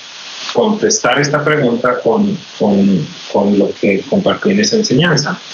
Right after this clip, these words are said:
Lo primero que tenemos que, que entender es que todo cambió, absolutamente todo cambió. Y, y esta semana yo compartí una frase, eh,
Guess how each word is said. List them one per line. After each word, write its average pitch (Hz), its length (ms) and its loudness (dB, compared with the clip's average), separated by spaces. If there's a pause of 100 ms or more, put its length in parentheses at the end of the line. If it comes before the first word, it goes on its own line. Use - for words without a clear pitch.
(300)
Lo 127 120 -2
primero 143 340 0
que 196 60 2
tenemos 160 320 2
que, 139 460 0 (440)
que 113 420 2 (120)
entender 143 500 2
es - 180 0
que 139 440 0 (340)
todo 107 240 2
cambió, 139 340 0 (280)
absolutamente - 680 0
todo 123 280 2
cambió. 104 480 4
Y, 98 180 2 (120)
y 113 80 4
esta - 200 -2
semana 127 360 2
yo 131 100 2
compartí 131 360 0
una 214 180 4
frase, - 560 2 (640)
eh, 107 60 2